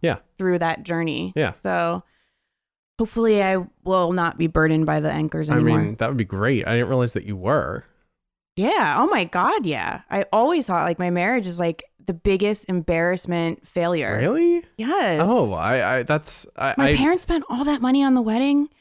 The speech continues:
Speaker 2: I really believed in him. Like,
Speaker 1: Yeah, I
Speaker 2: I
Speaker 1: know, but, like, these things happen. Like, this is
Speaker 2: Mm.
Speaker 1: so common.
Speaker 2: I know, but I should have,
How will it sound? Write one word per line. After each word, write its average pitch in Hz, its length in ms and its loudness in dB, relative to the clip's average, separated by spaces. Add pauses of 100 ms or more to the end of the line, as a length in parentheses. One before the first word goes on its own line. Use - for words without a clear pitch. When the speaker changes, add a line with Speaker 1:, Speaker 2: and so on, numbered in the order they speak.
(200)
Speaker 2:
I 277 240 2
really 233 400 2
believed 185 380 -2
in 170 100 -4
him. 147 360 -8 (380)
Like, 170 300 0
Speaker 1:
Yeah, 208 220 4
I 214 260 4
Speaker 2:
I 202 40 4
Speaker 1:
know, 233 300 2
but, 139 240 0
like, 147 520 0 (100)
these 202 280 -2
things 220 280 -2
happen. 160 640 -2
Like, 117 160 -4
this 190 180 -2
is 180 100 2
Speaker 2:
Mm. 185 240 0
Speaker 1:
so 220 300 2
common. 170 840 -4
Speaker 2:
I 190 120 -2
know, 180 200 0
but 165 160 -2
I 160 160 -4
should 170 300 -8
have, 165 260 -6